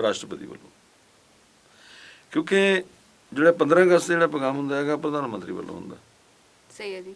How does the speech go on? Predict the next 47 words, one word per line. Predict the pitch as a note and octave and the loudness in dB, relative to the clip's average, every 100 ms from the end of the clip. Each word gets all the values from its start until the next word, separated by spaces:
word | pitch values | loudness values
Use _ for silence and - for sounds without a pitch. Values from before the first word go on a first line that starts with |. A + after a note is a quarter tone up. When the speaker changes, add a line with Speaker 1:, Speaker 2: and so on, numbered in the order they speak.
| - | -6
Speaker 1:
ਠੀਕ | F3+ - | -6 -6
ਆ? | F3 - | -12 -16
Speaker 2:
ਜੀ। | A3 G3+ - | -16 -14 -8
Speaker 1:
ਇਹ | C#3+ | -2
ਦੋ | C3+ D#3+ | 2 4
ਦਿਹਾੜੇ | F3+ D#3 | 4 4
ਹੈਗੇ | B2+ G#2+ A2 | 0 -2 -6
ਆ | |
Speaker 2:
ਹੂੰ। | D3+ - A3+ G#3+ F#3 - | -8 -12 -14 -12 -12 0
Speaker 1:
ਪੂਰੇ। | D#3 D3+ C3 | 4 4 4
ਇਸੇ | D#3+ E3 | 0 2
ਤਰ੍ਹਾਂ | G#3+ F#3+ | 2 2
ਹੀ | D#3 A2 E2+ - | 2 0 -8 -4
ਜਿਹੜਾ | C#3+ D#3+ D#3+ - _ _ - | 0 2 0 -8 _ _ -2
ਰਾਸ਼ਟਰੀ | A#2+ A#2 B2+ F#3+ | 0 2 0 -2
ਪੱਧਰ | F3+ D#3+ | 0 0
ਦਾ | E3 | 0
ਸਮਾਗਮ | C#3+ B2+ A#2+ B2+ | 0 0 0 0
ਹੈਗਾ, | B2 | -2
ਦਿੱਲੀ | C#3 A#2 A2+ B2+ | -2 -4 -6 -6
ਹੁੰਦਾ। | G#2+ A2+ - _ - | -8 -12 -14 _ -20
Speaker 2:
ਜੀ। | G#3+ A3 G#3 - - - - | -16 -16 -18 -20 -20 -20 -10
Speaker 1:
ਜਿਸ | B2 D3+ | 0 2
ਦੇ | D#3 | 4
ਵਿੱਚ | E3 E3 E3 | 4 2 0
ਬੜਾ | C#3 D3 | 2 2
ਵੱਡਾ | C3+ B2 | 2 2
ਮਾਰਚ | A#2+ B2 C3 A#2+ | 2 2 2 0
ਪਾਸ | C#3+ A#2+ | -2 -2
ਹੁੰਦਾ, | C3 B2+ B2+ | -2 2 2
ਝਾਕੀਆਂ | B2 C3 C3 A#2+ B2+ | 0 -2 -2 -2 0
ਆਉਂਦੀਆਂ, | C#3 B2 A#2+ A#2+ | 0 0 0 0
ਸਾਡੇ | A2+ A2+ | 0 -2
ਵਿਕਾਸ | A#2 A2 A2 G#2+ | -2 -2 -2 -2
ਦੀਆਂ, | A#2+ | -4
ਜਦੋਂ | A#2 | -4
ਅਸੀਂ | A#2 | -4
ਗੱਲ | A2+ A2 | -4 -4
ਕੀਤੀ, | G#2 G#2+ A#2 | -6 -12 -10
ਵਿਕਾਸ | A2 A2 A2+ G#2 | -8 -4 -4 -2
ਦੀ | A2+ | -2
ਰਣਨੀਤੀ | A2 G#2+ - | -4 -8 -8
ਤਿਆਰ | A#2 G#2+ | -6 -6
ਕਰਨੀ | A2 G2+ G#2 | -6 -10 -12
ਆ। | G#2+ - B3 | -16 -10 -4
Speaker 2:
ਹਾਂਜੀ, | A3 G3+ | -4 -6
ਹਾਂਜੀ। | F#3+ | -12